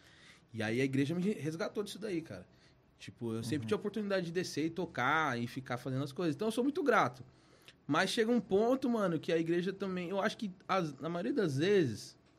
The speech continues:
Speaker 1: tô falando de igreja de vila, não tô falando de igreja
Speaker 2: Grande.
Speaker 1: grande,
Speaker 2: Uhum.
Speaker 1: que tem estrutura pra isso. Mas a maioria das vezes nem é por maldade, mano. O, o pastor, ou sei lá, quem tiver lá, tá mais interessado em fazer a parada acontecer e acaba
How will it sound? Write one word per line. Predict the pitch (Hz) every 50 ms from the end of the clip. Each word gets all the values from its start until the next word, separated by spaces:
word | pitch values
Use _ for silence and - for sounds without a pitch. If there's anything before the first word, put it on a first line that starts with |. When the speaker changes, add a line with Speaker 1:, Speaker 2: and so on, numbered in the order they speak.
| _ _ _ _ _ _ _ _ _ _ _ _ _ _ _ _ _ _ _ _
Speaker 1:
tô | - -
falando | 190 202 202
de | 196
igreja | 170 202 202 196 180
de | 196 214
vila, | 147 131 165 165 151 139
não | 127 131
tô | 131 156
falando | 131 - 170 170 175 175
de | 180
igreja | 165 147 151 156 156 151 147 135 151 151 147 143 139 131 123 113 104 92 90 92 - -
Speaker 2:
Grande. | - 117 127 120 127 123 117 107 101 - -
Speaker 1:
grande, | 139 120 120 127 127 131 135 135 131 123 117 113 113
Speaker 2:
Uhum. | 113
Speaker 1:
que | 117 120
tem | - - 123 127
estrutura | 135 131 131 151 151 131 - 143 143
pra | 143 - 165 160
isso. | 143 113 - - - - - - - - - - - - - _ _ -
Mas | 110 110 113 113 113 117 117 117 110 110 127
a |
maioria | 131 135 143 147 151 170
das | 180 185 190 170 135
vezes | 143 160 175 170 190
nem | 202 208 220
é | 226
por | 220 240 220
maldade, | 220 226 220 196 170 151 147 151 139 120 117
mano. | 110 104 98 90 90 - - _ _ _ _ _ _ _ _ _ _ _ _ _ _ _ _ _ _ _ _ - 104 104 107 -
O, | 135 127 113 110
o | 107 -
pastor, | - 127 127 - - 117 120 139 143 123
ou | 117 107
sei | - - 117
lá, | 110 107 107
quem | - 113 110
tiver | - - 104 104 104
lá, | 98 101
tá | - 120 110
mais | 113 117 127 147 156 147
interessado | 170 165 165 170 156 151 135 - - 135 135 139
em | 135
fazer | 131 131 127 120 127
a | 131
parada | - 127 127 127 131
acontecer | 131 - 135 131 135 127 131 - 131
e | 143
acaba | 151 - - 151 160 165 175 165 156 -